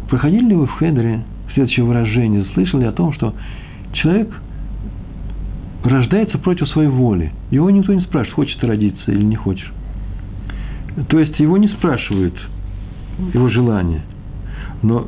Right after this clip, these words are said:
э, причём, да он всегда скажет, если бы у него была такая вещь, это возможно, что он не хочет вообще, в нём так удобно, в животе у мамы, там тепло, забот никаких нету, никто не умирает, как у твой папа. Совершенно замечательно, вообще ничего нет, тепло,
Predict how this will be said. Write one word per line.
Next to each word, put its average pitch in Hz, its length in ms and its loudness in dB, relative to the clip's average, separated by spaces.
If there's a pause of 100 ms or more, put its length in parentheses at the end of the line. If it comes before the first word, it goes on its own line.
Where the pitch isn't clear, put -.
э, 107 640 2
причём, 143 260 2
да 120 80 2
он 131 100 2
всегда 190 180 0
скажет, 151 380 0
если 127 160 -2
бы 120 60 0
у - 20 2
него 127 100 2
была 110 160 2
такая 120 240 0
вещь, 202 280 0
это 110 140 0
возможно, 104 480 0
что 160 140 -2
он 190 60 4
не 233 80 2
хочет - 280 0
вообще, 180 260 0
в - 40 0
нём 175 160 2
так 180 220 -2
удобно, 151 400 2
в 113 40 2
животе 127 260 2
у 123 60 2
мамы, 120 320 0
там 104 180 0
тепло, 123 500 0
забот 117 320 2
никаких 123 420 0
нету, 127 380 0 (280)
никто 143 260 2
не 180 120 6
умирает, 147 520 4
как 156 200 -2
у 123 40 -2
твой 123 180 0
папа. 101 260 -2 (420)
Совершенно 220 360 0
замечательно, 226 500 2
вообще 170 200 0
ничего 151 260 0
нет, 117 220 -2
тепло, 170 580 0